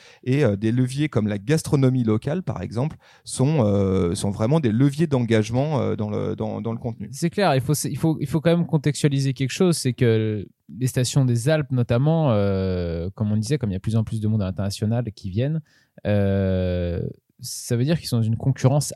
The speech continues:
Speaker 2: accrue. C'est que, euh, ils ont partout autour d'eux des concurrents. C'est comme si vous aviez une boulangerie dans le centre-ville et que partout autour de vous, les seules choses qu'il y ait, c'est des boulangeries. Et ben, c'est un peu pareil pour les stations de ski. Donc, il faut qu'elles trouvent des choses différenciantes. Faut qu'elles, dans leur communication, elles arrivent à dire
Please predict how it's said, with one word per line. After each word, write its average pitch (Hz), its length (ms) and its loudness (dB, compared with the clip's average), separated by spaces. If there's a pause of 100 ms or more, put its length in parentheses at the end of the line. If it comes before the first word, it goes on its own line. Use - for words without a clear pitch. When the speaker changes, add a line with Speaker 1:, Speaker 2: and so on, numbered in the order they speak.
Speaker 2:
accrue. 131 420 0 (260)
C'est 104 140 -4
que, 110 140 -2
euh, 98 680 0
ils 101 720 -4
ont 104 40 -2
partout 151 340 0
autour 143 300 2
d'eux 135 160 2
des 151 140 -2
concurrents. 110 420 0 (380)
C'est - 100 -20
comme 139 160 4
si 127 140 -2
vous 117 180 0
aviez 113 220 2
une 123 100 4
boulangerie 131 460 4
dans 117 60 0
le 107 40 0
centre-ville 107 460 -4
et - 20 -10
que - 100 -6
partout 143 380 0
autour 135 320 2
de 120 60 2
vous, 110 280 -2
les 113 100 -4
seules 147 180 0
choses 147 240 -2
qu'il 117 140 -8
y 107 100 -2
ait, 143 160 -2
c'est - 140 -10
des 127 100 0
boulangeries. 107 460 0 (440)
Et - 60 -10
ben, - 80 2
c'est 165 100 2
un 151 40 4
peu 170 80 2
pareil 170 200 2
pour 165 140 2
les 147 40 2
stations 143 280 0
de 139 40 2
ski. 160 240 -4
Donc, 123 160 2
il 131 60 -8
faut 170 80 2
qu'elles 156 160 0
trouvent 180 180 0
des 156 120 2
choses 160 240 2
différenciantes. 143 720 0
Faut 117 100 0
qu'elles, 113 320 2
dans 113 140 2
leur 117 140 0
communication, 127 540 2
elles 143 160 4
arrivent 151 280 2
à 117 160 4
dire 170 260 2